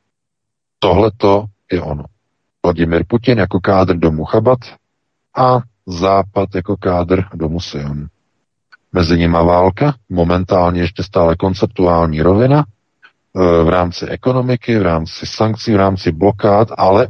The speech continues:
už i v rámci šesté priority minimálně lokálně na Ukrajině a brzy možná i globálně, pokud k tomu bude přikročeno,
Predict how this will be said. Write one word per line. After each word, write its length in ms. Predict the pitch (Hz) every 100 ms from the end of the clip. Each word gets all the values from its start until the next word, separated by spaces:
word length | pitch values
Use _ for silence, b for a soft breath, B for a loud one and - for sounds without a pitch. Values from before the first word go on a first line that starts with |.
| -
už 340 | 120 139 - -
i 120 | 123
v 80 | 107
rámci 460 | 104 104 101 -
šesté 420 | 87 104 - 92 92
priority 560 | 90 85 87 87 85
minimálně 680 | 82 78 80 80 80 82 80
lokálně 500 | 82 85 82 78 78
na 100 | 80
Ukrajině 580 | 107 - 98 98 98 104
a 80 | 90
brzy 400 | 92 90 101 131
možná 680 | 127 110 107 104 104 127 - _ _ _ _ _ _ _ _ _ -
i 160 | 113
globálně, 680 | 107 98 87 80 73 67 - _ _ _ _ _ _ -
pokud 440 | 110 101 107 98 98 - _ _ _
k 20 | -
tomu 200 | 92 87
bude 240 | 85 90 -
přikročeno, 640 | 92 - 78 - 71